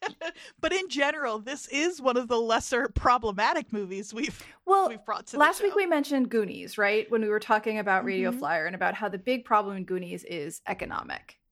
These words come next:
Speaker 2: And I
Speaker 1: Right.
Speaker 2: think that's also the, in some ways the case here. It's partly, like, she's
Speaker 1: Mm-hmm.
Speaker 2: following her dreams, but, like, the real threat in the movie is when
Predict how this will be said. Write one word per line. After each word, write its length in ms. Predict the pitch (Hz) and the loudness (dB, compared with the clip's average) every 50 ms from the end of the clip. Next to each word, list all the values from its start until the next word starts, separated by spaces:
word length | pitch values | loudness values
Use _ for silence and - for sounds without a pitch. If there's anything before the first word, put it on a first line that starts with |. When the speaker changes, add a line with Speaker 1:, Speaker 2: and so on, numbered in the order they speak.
| _ _ _ _ _ _ _ _ _ _ _ _ _ - - - | _ _ _ _ _ _ _ _ _ _ _ _ _ -18 -8 0
Speaker 2:
And 100 | 240 262 | 2 2
I 60 | 262 | 2
Speaker 1:
Right. 80 | 277 | 2
Speaker 2:
think 160 | 285 339 339 - | 0 -2 0 -2
that's 180 | 320 302 - | -2 -2 0
also 280 | 277 247 240 - 247 220 | 0 0 0 0 -2 -2
the, 180 | 190 202 190 _ _ _ _ | -2 -4 -8 _ _ _ _
in 160 | - 233 226 | -6 -6 -4
some 240 | - - 254 247 226 | 0 0 0 0 0
ways 240 | 214 180 185 185 | -2 -4 -4 -4
the 80 | - 175 | -6 -8
case 280 | 180 - 170 151 - - | -8 -6 -8 -10 -10 -12
here. 280 | - - 135 131 131 - | -10 -8 -8 -8 -6 -8
It's 140 | - - - | -8 -10 -10
partly, 380 | - - 285 285 269 269 285 262 | 0 2 2 2 2 0 -4 -2
like, 300 | 226 208 196 196 - - _ - _ - 240 | 0 -2 -2 -2 -6 -14 _ -20 _ -10 -8
she's 180 | 285 262 240 311 | -6 -4 -4 -4
Speaker 1:
Mm-hmm. 80 | 294 277 | 0 0
Speaker 2:
following 300 | 277 269 262 254 254 240 | 2 2 2 0 -2 0
her 120 | 247 247 | -2 -4
dreams, 640 | 233 - 233 247 262 247 240 226 202 202 - - - _ _ _ _ _ _ _ _ | -4 -4 -4 -4 -4 -2 -2 -4 -4 -6 -10 -12 -14 _ _ _ _ _ _ _ _
but, 160 | - 240 240 | 0 0 2
like, 340 | 233 233 226 214 - - - _ _ _ _ _ _ _ _ _ _ - | 4 2 2 2 -2 -8 -16 _ _ _ _ _ _ _ _ _ _ 0
the 80 | 262 | 0
real 240 | 233 254 339 523 523 - - - | 2 4 4 4 4 2 -2 -6
threat 340 | 240 202 247 285 311 - - | 0 2 2 2 2 2 -2
in 80 | 214 208 | -2 -2
the 80 | 202 | -2
movie 580 | 196 196 240 262 190 190 185 185 185 - - - - | 0 0 0 2 2 0 0 0 -2 -4 -6 -4 -2
is 580 | 202 202 196 190 185 175 185 185 - - - - _ _ _ _ | 0 0 2 0 0 -2 -4 -8 -10 -10 -12 -16 _ _ _ _
when 840 | - 214 190 214 220 214 208 196 196 190 190 190 185 180 190 190 | -10 -6 -2 0 0 2 2 0 -2 -2 -4 -4 -4 -4 -6 -6